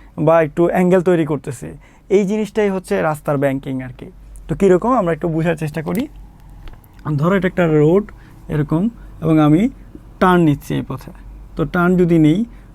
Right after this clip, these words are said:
তো এটা সাইকেল, এটা একটা সাইকেল, ওকে, তো এটা টার্ন নেবে।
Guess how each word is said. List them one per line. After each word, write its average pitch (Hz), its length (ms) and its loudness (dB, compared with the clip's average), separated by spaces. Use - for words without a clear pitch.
তো 160 60 -6
এটা 151 180 -4
সাইকেল, 160 540 -2
এটা 147 140 -2
একটা 147 220 0
সাইকেল, 147 540 0
ওকে, 147 300 -4
তো 165 60 0
এটা 151 120 2
টার্ন 151 180 6
নেবে। 127 220 2